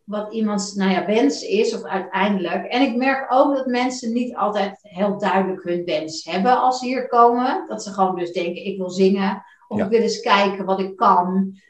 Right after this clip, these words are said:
Speaker 1: Of, eh, "Nou, ik ga eens, eh, zien, ik ga dat eens een keer proberen." Ehm,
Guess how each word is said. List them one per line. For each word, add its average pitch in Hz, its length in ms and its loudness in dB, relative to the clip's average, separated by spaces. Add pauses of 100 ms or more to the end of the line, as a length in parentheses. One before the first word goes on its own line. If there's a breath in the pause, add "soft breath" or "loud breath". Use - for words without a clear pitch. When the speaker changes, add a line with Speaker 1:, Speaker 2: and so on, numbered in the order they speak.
Speaker 1:
Of, 190 240 -8
eh, 185 280 2
"Nou, 233 380 0
ik - 60 -10
ga 190 180 -2
eens, - 220 -6
eh, 185 60 -4
zien, 202 400 2
ik 190 160 -4
ga 202 180 -2
dat 180 100 -4
eens 185 120 -4
een 190 100 -8
keer 180 220 0
proberen." 185 960 4 (360 loud breath)
Ehm, 185 580 0